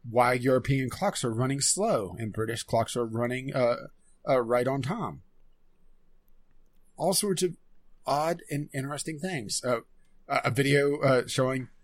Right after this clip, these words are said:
"I can't show you how pink this pink is." <laughs> And why he can't show you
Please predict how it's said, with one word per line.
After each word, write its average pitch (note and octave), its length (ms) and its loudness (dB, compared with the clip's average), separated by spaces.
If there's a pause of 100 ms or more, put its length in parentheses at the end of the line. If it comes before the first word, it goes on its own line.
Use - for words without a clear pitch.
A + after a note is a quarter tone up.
(100)
"I B2+ 120 0
can't D#3+ 240 2
show D#3 160 4
you C#3+ 220 4
how B2+ 200 2
pink C3 340 -2
this C3 200 2
pink C3 320 -4
is." E3+ 440 4 (240)
<laughs> B3 80 10 (1800)
And B2 200 -4 (240)
why C#3 540 2
he A#2+ 140 -6
can't A#2 280 0
show B2+ 140 0
you F#2+ 340 -8